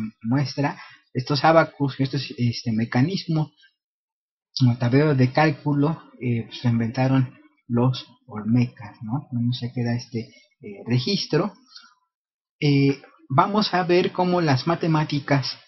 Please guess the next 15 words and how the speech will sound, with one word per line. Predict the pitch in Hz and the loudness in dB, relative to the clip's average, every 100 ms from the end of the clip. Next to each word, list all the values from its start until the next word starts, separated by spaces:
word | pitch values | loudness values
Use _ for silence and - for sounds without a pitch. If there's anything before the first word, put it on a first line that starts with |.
| _ - - 127 | _ -20 -10 -2
eh, | 117 | 0
alcanzaron | 117 127 123 151 160 | 2 2 2 2 4
desarrollo | 135 123 127 135 151 | 2 2 2 2 4
en | 131 | 2
toda | 143 147 | 2 0
Anáhuac. | 147 170 175 165 165 | 0 -2 -4 -6 -2
La | 127 | -4
civilización | 117 127 131 117 123 120 160 | -2 0 2 2 0 -2 -2
incluía | 170 127 120 117 147 165 | -4 0 0 0 -2 -2
la | 131 | -2
matemática, | 120 110 110 120 139 156 - 120 | -2 -2 -2 -2 -2 -6 -6 -8
la, | 104 _ - _ - | -8 _ -20 _ 0
que | 123 117 | 2 2
se | - | 0
aplicó | 120 147 165 - 143 | -2 -2 -4 0 -2